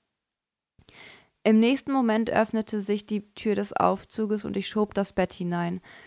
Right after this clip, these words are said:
Dann drückte ich auf die gewünschte Etage, den Keller. Als sich die Türen schlossen, sah ich mir den jungen Mann noch einmal an. Irgendwas war seltsam an ihm. Doch ich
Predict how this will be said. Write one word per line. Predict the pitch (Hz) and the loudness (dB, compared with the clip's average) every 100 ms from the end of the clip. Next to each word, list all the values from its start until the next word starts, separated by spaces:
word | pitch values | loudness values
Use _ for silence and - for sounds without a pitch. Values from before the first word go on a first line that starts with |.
| - - | -8 0
Dann | 214 | 2
drückte | 214 220 - 202 | 4 0 0 -2
ich | 202 - | 0 2
auf | 196 202 | 0 0
die | 202 | -6
gewünschte | 185 185 190 190 - | -4 -2 -2 -2 -4
Etage, | - 185 185 175 175 170 | -4 -4 -4 -2 -4 -4
den | 190 196 | 0 0
Keller. | 196 185 170 170 175 _ _ - - _ _ _ - | 0 -2 -2 -4 -8 _ _ -20 -20 _ _ _ 0
Als | 208 214 | 2 2
sich | 233 | -2
die | - 220 | -4 -4
Türen | - 233 | 0 0
schlossen, | 233 - 220 208 226 | 0 0 -2 0 -2
sah | 208 214 208 | 2 2 2
ich | 220 - _ _ _ - | -2 -10 _ _ _ -4
mir | 208 214 | 0 2
den | 202 202 | 2 2
jungen | 196 208 208 | 2 2 4
Mann | 202 | 4
noch | 202 208 | 2 0
einmal | - 185 196 - | 0 2 2 0
an. | 175 170 175 _ _ _ _ _ | -2 -4 -8 _ _ _ _ _
Irgendwas | 226 269 262 233 220 | 2 2 2 0 -2
war | 220 214 | -2 -2
seltsam | 190 185 185 180 | 0 -2 -2 -4
an | 156 156 | -4 -6
ihm. | - 160 160 165 _ _ _ _ _ - | -8 -8 -8 -10 _ _ _ _ _ -4
Doch | 208 | -2
ich | 208 | -2